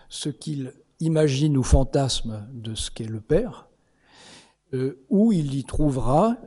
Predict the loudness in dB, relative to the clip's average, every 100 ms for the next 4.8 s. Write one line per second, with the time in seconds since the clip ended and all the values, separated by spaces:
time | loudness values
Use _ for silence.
0 | -12 -12 -14 -20 -20 _ _ _ _ -20
1 | -6 -2 0 0 2 4 6 6 4 2
2 | -2 -4 -8 -4 0 2 2 2 2 4
3 | 0 -4 -10 -14 _ _ _ -20 -20 _
4 | -2 0 0 -4 -12 -8 -6 -6